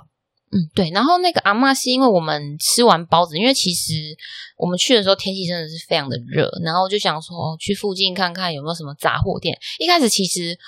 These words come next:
我不太敢进去，因为我觉得好像都没有人，我觉得有点尴尬。可是因为静红就坚持说，嗯，感觉杂货店会有一些新奇的东西，然后我们就去看了。就那时候其实进去的时候，呃，外面是有一位，那时候外面是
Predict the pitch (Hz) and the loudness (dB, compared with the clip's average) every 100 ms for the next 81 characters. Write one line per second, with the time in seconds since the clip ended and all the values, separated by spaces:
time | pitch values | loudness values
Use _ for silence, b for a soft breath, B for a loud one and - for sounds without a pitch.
0 | B B - 208 311 254 170 196 214 214 | B B 2 4 6 6 6 2 0 2
1 | 311 262 202 - 185 233 254 226 160 - | 4 6 4 4 4 4 2 4 2 2
2 | 95 156 180 190 208 190 147 127 143 156 | 0 2 4 4 6 4 2 -4 -2 0
3 | 139 185 233 254 240 247 226 190 160 196 | 2 2 2 4 4 4 2 2 4 2
4 | 190 190 170 190 233 277 226 175 175 190 | 4 2 4 4 4 4 4 2 -2 2
5 | 180 202 240 233 226 226 247 170 196 226 | 4 6 6 6 2 4 4 4 4 2
6 | 240 240 247 - 170 170 165 175 - 160 | 2 -2 -4 -2 0 2 2 0 -4 -4
7 | 151 165 185 151 156 - - - - - | 0 2 4 0 -8 -6 -6 -4 -4 -4
8 | - 294 233 403 403 392 254 220 226 285 | 0 2 4 4 4 2 -2 -4 -2 2
9 | 240 - 247 190 - 180 226 214 208 b | 2 2 4 4 2 2 6 6 4 b
10 | b _ - 202 269 254 247 - 240 208 | b _ 2 6 6 6 0 -2 0 2
11 | 160 147 - 170 165 202 202 170 156 143 | 4 2 -2 -4 -4 -2 2 2 2 2
12 | - 294 262 247 226 | 2 6 6 6 4